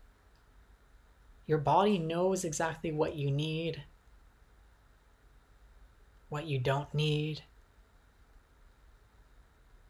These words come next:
And this could be, you know, things to ingest, not ingest. This can be people to be around, people not to be around. And of course, I also want to acknowledge that th-, th-, these things are constantly changing.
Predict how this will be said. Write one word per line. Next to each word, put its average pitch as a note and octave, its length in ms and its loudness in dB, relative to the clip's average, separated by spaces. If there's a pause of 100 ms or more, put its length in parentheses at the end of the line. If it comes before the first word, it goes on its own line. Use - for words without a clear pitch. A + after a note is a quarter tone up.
(480)
And D3 140 0
this F3+ 160 -2
could D3 220 0
be, B2+ 320 0 (400)
you C3 120 0
know, A#2 120 0
things C#3 400 -2
to C3 220 -2 (320)
ingest, C#3+ 580 0 (120)
not C#3+ 260 0
ingest. D3 400 -2 (260)
This C#3 100 -6
can C#3+ 160 0
be C3+ 140 -2
people E3 640 -4 (240)
to C3+ 100 -4
be C#3 200 4
around, D#3+ 420 2
people D#3+ 260 -4
not D3 400 2
to C#3+ 100 -10
be C#3 140 -4
around. - 480 -8 (2750)
And D3 180 2
of C#3+ 120 -2
course, F#3 280 2
I D3 80 0
also D3 260 0
want D3+ 160 0
to C#3 80 -4
acknowledge D3 480 0
that C3+ 140 -2
th-, C#3+ 180 -4
th-, F#3 140 -6
these D3+ 240 -4
things D3+ 220 -4
are B2+ 80 0
constantly C3 640 -4
changing. D3+ 600 -6